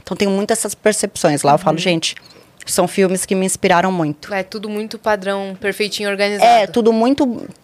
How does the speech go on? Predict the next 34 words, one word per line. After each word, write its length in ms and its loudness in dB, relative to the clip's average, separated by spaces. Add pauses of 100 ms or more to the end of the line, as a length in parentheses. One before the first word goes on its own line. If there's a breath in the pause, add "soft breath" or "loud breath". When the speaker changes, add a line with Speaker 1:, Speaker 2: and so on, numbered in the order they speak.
(100)
Speaker 1:
processo, 680 2
sabe? 300 2
Pra 160 2
garantir 720 2 (140)
a 100 4
experiência 640 0
boa. 320 4 (320 loud breath)
Porque 160 0
senão 240 4
vira 220 4
uma 100 0
experiência 480 2
ao 80 4
acaso, 480 2
não 140 0
que 100 -2
é 40 2
um 20 4
Speaker 2:
Uhum. 80 -2
Speaker 1:
padrão 500 0 (160)
de 60 -8
Speaker 2:
Uhum. 80 -8
Speaker 1:
experiência, 560 0
sabe? 420 -4 (340 loud breath)
Então, 140 -4
eu 40 0
sou, 140 -2
e 120 -2
eu 60 0
sou 120 -2
muito 220 -2
chata. 360 -8 (300)
<laughs> 320 -2
Voltando. 500 -2